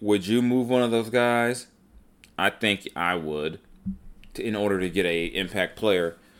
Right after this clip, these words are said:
The thing is, if you don't believe Ben Simmons is that impact player, which I believe, I can understand why you wouldn't believe that. I mean, there's a guy who doesn't wanna shoot. <laughs> So, I can understand you not wanting to mortgage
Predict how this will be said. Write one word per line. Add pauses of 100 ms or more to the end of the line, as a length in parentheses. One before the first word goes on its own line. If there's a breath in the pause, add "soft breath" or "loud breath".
(280 soft breath)
The
thing
is,
if
you
don't
believe
Ben
Simmons
is
that
impact
player, (100)
which
I
believe,
I
can
understand
why
you
wouldn't
believe
that.
I
mean, (640 soft breath)
there's
a
guy
who
doesn't
wanna
shoot. (220)
<laughs> (180)
So, (460 loud breath)
I
can
understand
you
not
wanting
to
mortgage